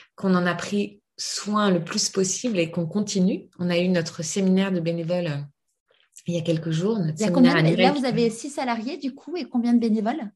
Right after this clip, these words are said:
Speaker 1: Alors, euh, là, il y a huit salariés,
Speaker 2: Huit salariés,
Speaker 1: en fait.
Speaker 2: pardon, d'accord, ouais.
Speaker 1: Ouais. En fait, il y a des salariés et deux personnes en honoraire. Tu vois, la psy, par
Speaker 2: Mm.
Speaker 1: exemple, voilà. Et on a, euh, soixante-dix antennes. Je crois il y a quatre-vingts et quelques bénévoles. Mais il y en a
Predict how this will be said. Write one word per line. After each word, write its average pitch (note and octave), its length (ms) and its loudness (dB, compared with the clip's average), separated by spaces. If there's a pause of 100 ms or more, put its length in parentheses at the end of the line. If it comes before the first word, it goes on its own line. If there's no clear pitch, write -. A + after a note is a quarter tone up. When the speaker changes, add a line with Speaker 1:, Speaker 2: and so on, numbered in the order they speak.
Speaker 1:
Alors, - 420 -2 (280)
euh, F3+ 440 4 (120)
là, G3 140 0
il G#3+ 60 4
y G3 40 6
a F3 60 8
huit A3 480 2
salariés, G3+ 520 0
Speaker 2:
Huit - 80 0
salariés, G#3+ 180 2
Speaker 1:
en - 20 -4
fait. F3 60 -6
Speaker 2:
pardon, F3+ 220 -6
d'accord, F#3 340 -6
ouais. F3 100 -2
Speaker 1:
Ouais. E3 120 -4 (420)
En F3+ 60 -12
fait, G#3+ 240 0
il G3+ 40 2
y - 20 4
a F3 60 6
des F#3 140 2
salariés G3+ 600 2
et F#3 60 0
deux F#3 180 -4
personnes G3+ 400 -4
en F3+ 140 0
honoraire. D#3+ 540 -6 (420)
Tu - 80 -18
vois, F3 100 0
la E3 100 2
psy, D#3+ 260 -4
par E3 140 -4
Speaker 2:
Mm. D3 40 -2
Speaker 1:
exemple, D#3+ 420 -4 (140)
voilà. D#3 180 -6 (480)
Et F#3 160 6
on F#3 220 6
a, A3+ 380 4
euh, F3+ 580 6
soixante-dix A#3+ 640 0
antennes. G#3+ 340 -2 (880)
Je - 160 -16
crois G#3+ 260 -2
il G#3 100 0
y F#3+ 40 0
a F3 200 -2
quatre-vingts G3 520 -2
et F#3+ 140 2
quelques F#3 280 -2
bénévoles. D#3+ 600 0
Mais E3+ 100 0
il E3 40 2
y F3+ 80 4
en F#3 80 4
a F#3 260 2